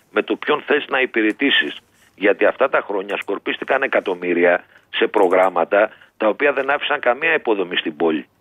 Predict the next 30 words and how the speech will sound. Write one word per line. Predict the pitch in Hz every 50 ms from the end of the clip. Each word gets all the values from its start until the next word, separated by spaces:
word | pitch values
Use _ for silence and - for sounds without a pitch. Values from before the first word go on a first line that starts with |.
| _ _ _ _ _ _ -
Και | - 113 107
την | - 110 104 110
ίδια | 139 160 156 143 147 131 -
περίοδο | - - 90 87 87 90 90 87 95 110 135
συρρυκνώθηκαν | - - - 117 104 92 - - 110 131 123 - 135 - 139 131
οι | 139
βασικές | 131 120 113 - - - - 127 117 -
υπηρεσίες. | - - 131 143 139 - - - 143 110 - - - _ _ _ - - - - - -
Το | - 110 -
πρόβλημα | - 113 131 131 139 147 147 147
του | - -
φωτισμού, | - 135 123 104 110 90 - 87 92 92 92 85 - _ _ _ _ -
το | - 113
οποίο | 104 - 143 143 135
το | - 131
εντοπίζουν | 120 104 104 104 - - 156 151 - 143 143 120
όλοι, | 101 90 90 90 85 87 92 - - _ _ _ _ _
έχει | - - - - -
να | 160 156 139 -
κάνει | - 110 101 101 104 104
με | 113 113 110
μια | 107 113 135 156 156 - _ _
πολιτική | - 131 120 113 104 - - - - 113
υποστελέχωσης, | 113 - 131 110 - - 139 156 165 143 - 104 90 - - - - - _ _ _ - - _ -
με | 107 113
ενενήντα | 110 113 113 107 107 98 101 98
τρεις | - - 156 - -
εργαζόμενους | 143 135 120 110 98 92 92 113 117 113 110 101 95 85 -
στον | - 87 90
ηλεκτροφωτισμό | 85 82 82 - 87 87 - 85 78 80 - - 82 104 113 135 135